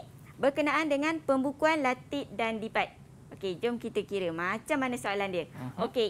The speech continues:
Speaker 1: ini adalah contoh soalan untuk latit dan dipat, di mana jadual di bawah menunjukkan maklumat yang diperolehi daripada pelan kadester. Kemudian,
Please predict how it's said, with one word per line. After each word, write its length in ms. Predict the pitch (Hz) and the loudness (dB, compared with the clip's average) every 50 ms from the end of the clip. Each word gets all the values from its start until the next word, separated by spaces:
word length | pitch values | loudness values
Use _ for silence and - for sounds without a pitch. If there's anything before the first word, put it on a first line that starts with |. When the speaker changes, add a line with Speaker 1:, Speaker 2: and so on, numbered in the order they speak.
| 143 226 | 0 -2
Speaker 1:
ini 260 | 247 277 294 349 370 349 | -2 0 0 0 -2 -2
adalah 380 | - 262 254 254 247 240 240 302 | -2 -2 -2 -2 0 -2 -2 -4
contoh 580 | - - 254 247 247 254 - - 285 285 294 285 | -4 -4 -4 -4 -4 -4 -4 -2 -2 -2 -2 -2
soalan 460 | - - - 175 208 220 233 254 320 539 - - - - - - - | -4 -4 -2 0 0 2 2 0 0 -2 -6 -12 -20 -20 -20 -14 -8
untuk 360 | - 226 226 226 - 247 247 | -6 -6 -4 0 2 0 2
latit 400 | - 208 226 233 233 - - - | 2 2 0 0 0 -4 -6 -4
dan 160 | - 226 220 | -2 -2 -2
dipat, 320 | 214 214 214 - 220 185 - - - - | -2 -4 -4 -2 -2 -2 -2 -4 -14 -12
di 120 | - 190 | -8 -6
mana 360 | 214 220 220 226 240 277 330 381 | -2 0 0 0 2 0 0 0
jadual 320 | 453 269 208 196 196 269 302 | 0 0 0 2 2 2 2
di 120 | 262 294 | 2 2
bawah 360 | 240 269 285 285 302 320 339 349 | 2 4 4 6 6 6 6 4
menunjukkan 420 | 285 262 247 233 220 214 - 254 247 | 4 2 0 0 -2 0 2 2 2
maklumat 500 | 226 202 160 226 262 269 285 302 311 - | 2 0 0 0 2 2 2 2 2 2
yang 180 | - 254 247 247 | 0 0 -2 0
diperolehi 600 | 240 254 247 247 233 - - 208 208 220 247 277 | -2 -2 -4 -2 -2 -2 0 0 0 2 2 2
daripada 400 | 277 233 214 202 208 - 208 214 | 2 2 2 2 2 0 0 -2
pelan 320 | 220 - - 208 208 208 208 | -2 -2 -2 -2 -2 -2 -4
kadester. 480 | - 202 185 202 - - - 226 185 - - - - - - - - - | -6 -6 -6 -6 -6 -4 -4 -4 -4 -4 -6 -10 -20 -20 -20 -20 -14 -8
Kemudian, 460 | - 214 214 240 220 262 285 320 349 | -4 -2 0 2 4 4 4 4 2